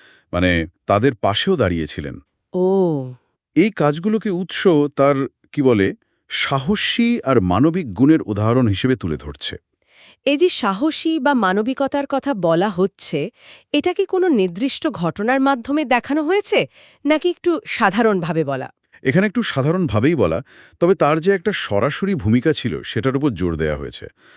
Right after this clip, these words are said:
Speaker 1: মানে তিনি নিজে গিয়েছেন, ক্ষতিগ্রস্তদের পাশে দাঁড়িয়েছেন, সব পক্ষের সঙ্গে কথা বলেছেন।
Speaker 2: অ্যাক্টিভ ছিলেন আর কি।
Speaker 1: হ্যাঁ, একদম। এই বিষয়গুলো উল্লেখ করে তাকে একজন সক্রিয় আর মানুষের দুঃখে পাশে দাঁড়ানো নেতা হিসেবে দেখানোর চেষ্টা হয়েছে।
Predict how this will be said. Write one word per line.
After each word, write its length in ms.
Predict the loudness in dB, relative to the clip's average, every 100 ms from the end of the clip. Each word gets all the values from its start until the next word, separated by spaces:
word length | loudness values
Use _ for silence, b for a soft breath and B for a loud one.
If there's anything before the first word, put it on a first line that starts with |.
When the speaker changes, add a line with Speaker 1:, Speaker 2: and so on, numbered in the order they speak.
| b -2
Speaker 1:
মানে 120 | 0
তিনি 240 | 2 4 6
নিজে 320 | 4 4 2
গিয়েছেন, 460 | 4 2 2 0 0 -2 b b -2
ক্ষতিগ্রস্তদের 680 | 0 2 2 0 0 0 0
পাশে 300 | 0 -2 0
দাঁড়িয়েছেন, 520 | 2 2 2 0 -2 -2 -4 b b
সব 200 | 0 0 2
পক্ষের 340 | -2 0 -4
সঙ্গে 280 | -2 0 0
কথা 220 | -2 -4
বলেছেন। 380 | -4 -4 -6 -10 -14 _
Speaker 2:
অ্যাক্টিভ 380 | -6 -6 0 0 0
ছিলেন 340 | -4 -4 -4
আর 140 | -6 -10
কি। 140 | -16 -16 _ _ _
Speaker 1:
হ্যাঁ, 200 | 2 4 2
একদম। 300 | 2 0 -2 -6 B B B
এই 160 | 4 4
বিষয়গুলো 420 | 2 2 2 4
উল্লেখ 340 | 4 4 4 2
করে 220 | 2 2 2
তাকে 240 | 0 0 2
একজন 260 | 2 2 2
সক্রিয় 580 | 0 -2 -4 0 6 6 4 B B B
আর 120 | -2
মানুষের 480 | 2 4 4 4 0
দুঃখে 380 | 2 0 0 -2
পাশে 360 | 0 0 0 0
দাঁড়ানো 340 | 2 4 4 2
নেতা 260 | 2 0 0
হিসেবে 320 | -2 -2 0
দেখানোর 380 | 0 -2 -4 -4
চেষ্টা 260 | -4 -6 -8
হয়েছে। 320 | -10 -12 -14